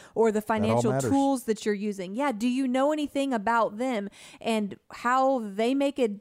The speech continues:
Speaker 1: an impact on how you're invested and, and what your money's doing for you? So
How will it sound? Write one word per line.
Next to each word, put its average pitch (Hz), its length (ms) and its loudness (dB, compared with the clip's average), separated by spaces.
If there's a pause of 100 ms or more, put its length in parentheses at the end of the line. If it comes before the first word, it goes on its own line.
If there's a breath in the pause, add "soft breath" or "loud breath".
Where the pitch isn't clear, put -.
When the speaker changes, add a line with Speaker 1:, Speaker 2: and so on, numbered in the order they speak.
Speaker 1:
an 214 160 -2
impact 240 640 -2
on 214 260 0
how 220 280 0
you're 277 180 -2
invested 269 460 -2
and, 190 180 -4
and 196 260 -6
what 240 160 0
your 240 100 0
money's 226 320 -2
doing 254 240 0
for 180 140 -8
you? 175 180 -8
So 208 340 0